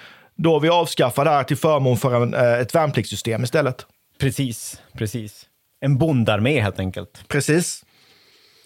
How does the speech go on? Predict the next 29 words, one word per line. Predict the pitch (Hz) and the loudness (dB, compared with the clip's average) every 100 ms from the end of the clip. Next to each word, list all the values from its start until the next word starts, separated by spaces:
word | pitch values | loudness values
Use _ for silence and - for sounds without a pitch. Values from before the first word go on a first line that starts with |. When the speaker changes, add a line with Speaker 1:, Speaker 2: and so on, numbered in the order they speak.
| - - - | -20 -16 -16
Speaker 1:
Och | - - | -10 -2
när | 160 | 2
vi | 185 | 4
ändå | 185 170 | 2 2
pratar | 214 208 190 175 - | 2 2 2 2 2
militära | 170 170 160 180 160 147 | 2 2 2 2 2 2
reformer | 160 175 170 143 147 | 0 2 0 2 -2
så | - | -2
kan | 160 | -2
vi | 175 | 2
ändå | 185 165 | 2 0
konstatera | 151 143 156 180 151 139 | -2 -2 -2 0 2 4
att, | 139 - | 2 -2
vi | 156 | -2
kan | 185 | 0
också | 175 | 0
konstatera | - 156 156 185 143 | -4 -6 0 2 2
att, | - - | 0 -2
eh, | 151 | 0
Karl | 139 151 147 | 0 0 0
den | 147 | 0
elfte | 160 127 135 | 0 -2 -2
är | |
ju | |
den | 143 123 | 0 0
som | 123 139 | 0 0
anlägger | 143 131 120 117 120 | 2 2 2 2 2
örlogsbasen | 120 147 143 120 - 120 110 117 | 2 0 2 0 0 0 0 -2
Karlskrona, | 123 - 156 139 | -4 0 2 2